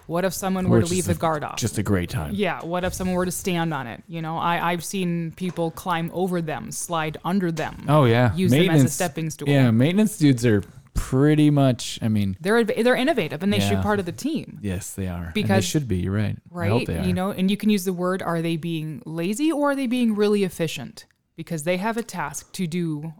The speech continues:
Speaker 1: all of
Speaker 2: Mm-hmm.
Speaker 1: this work.
Speaker 2: Mm-hmm. And they got four people calling them.
Speaker 1: Right?
Speaker 2: And
Speaker 1: And
Speaker 2: they, you know what? They, their kid was sick this morning and their wife's tires were flat and they got to work ten minutes later than they would have liked. Not late,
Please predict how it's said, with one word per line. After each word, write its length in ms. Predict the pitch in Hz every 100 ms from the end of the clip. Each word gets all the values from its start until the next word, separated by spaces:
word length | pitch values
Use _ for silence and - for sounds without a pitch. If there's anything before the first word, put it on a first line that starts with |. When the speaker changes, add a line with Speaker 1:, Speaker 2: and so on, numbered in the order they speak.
| -
Speaker 1:
all 160 | 131
of 60 | 170
Speaker 2:
Mm-hmm. 80 | 202
Speaker 1:
this 240 | 170 -
work. 300 | 143 165 -
Speaker 2:
Mm-hmm. 220 | 127 135 -
And 100 | 143
they 80 | 139
got 160 | 135 113
four 220 | 143 147
people 240 | 156 160
calling 320 | - 127 123
them. 160 | 123 131 - _ - -
Speaker 1:
Right? 340 | 165 175 214 -
Speaker 2:
And 240 | 120 117
Speaker 1:
And 80 | 117
Speaker 2:
they, 120 | 113
you 120 | 131
know 100 | 123
what? 340 | 113 113 120 120
They, 280 | 120 110 113
their 340 | 110 117 98
kid 260 | 101 147 151
was 160 | 151
sick 220 | - 143 135
this 200 | 139 -
morning 440 | 131 131 127 127
and 140 | 101 101
their 140 | 95 92
wife's 440 | 101 120 131 -
tires 580 | - 127 127 131 120 -
were 160 | 123 123
flat 500 | - 120 120 120 117
and 320 | - 104 98 92
they 180 | 87
got 300 | 87 113 127
to 80 | 131
work 320 | 127 135 139
ten 240 | - 147 151
minutes 340 | 147 151 139
later 300 | 143 143 147
than 140 | 147 147
they 100 | 147
would 220 | 135 135
have 100 | 135
liked. 360 | 123 120 120 -
Not 260 | 95 127
late, 400 | 208 240 208 _